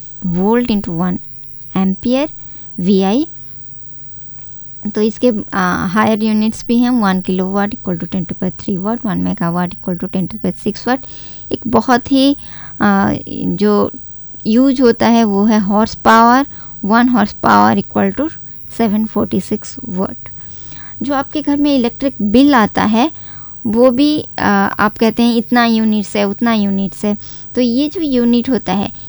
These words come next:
ये इलेक्ट्रिकल एनर्जी की यूनिट है और ये इलेक्ट्रिकल एनर्जी वन unit equal to one kilowatt hour है, one kilowatt into one hour। तो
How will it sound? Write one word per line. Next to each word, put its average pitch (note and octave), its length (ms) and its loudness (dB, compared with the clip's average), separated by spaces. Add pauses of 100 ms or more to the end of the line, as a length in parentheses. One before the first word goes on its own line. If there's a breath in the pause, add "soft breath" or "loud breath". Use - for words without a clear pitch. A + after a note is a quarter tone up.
(120)
ये C4+ 100 2
इलेक्ट्रिकल A#3+ 640 -2 (120)
एनर्जी G#3 400 2
की B3 440 -2
यूनिट G3 400 -2
है D#4 160 0 (400 loud breath)
और G3+ 180 0 (160)
ये C4+ 280 2
इलेक्ट्रिकल G3+ 760 0
एनर्जी G3 440 0
वन A3 260 4
unit A3+ 400 2
equal G#3 300 0
to B3 240 -2
one A3 340 4
kilowatt F#3+ 560 2 (200)
hour F#3+ 340 2
है, - 160 -6 (640 loud breath)
one A3 180 4
kilowatt B3 580 0
into G3 320 -2
one G3+ 260 0
hour। G#3 360 -6 (640 loud breath)
तो F4 220 -2